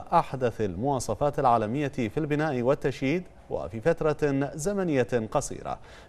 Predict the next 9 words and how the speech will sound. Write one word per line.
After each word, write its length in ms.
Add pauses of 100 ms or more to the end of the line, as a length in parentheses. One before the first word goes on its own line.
بالإضافة 480
إلى 220
استخدام 420
التقنيات 600
البارزة 640
في 160
ترشيد 380
الطاقة 720 (340)
والإدارة. 1300